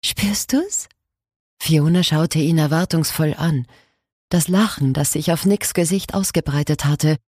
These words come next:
wurde von einem kurzen Schreck unterbrochen. Er riss die Augen auf. „Ich habe ihn gespürt.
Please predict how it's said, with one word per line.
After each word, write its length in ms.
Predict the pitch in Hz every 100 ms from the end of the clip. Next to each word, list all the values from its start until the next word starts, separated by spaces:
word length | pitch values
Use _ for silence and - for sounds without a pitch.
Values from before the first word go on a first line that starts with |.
| _
wurde 280 | 156 208 220
von 180 | - 196
einem 240 | 165 156
kurzen 400 | - 214 - 170
Schreck 500 | 151 - 202 214 - -
unterbrochen. 720 | 151 147 160 151 135 - - _ _ _ _ _ _ -
Er 320 | 131 131 135
riss 220 | 208 -
die 180 | 190 -
Augen 280 | 196 196 190
auf. 340 | 185 190 - - _ _ _ _ _ _ _ -
„Ich 240 | - -
habe 280 | 180 160 175
ihn 340 | - 190 180 -
gespürt. 680 | - 196 - 254 269 254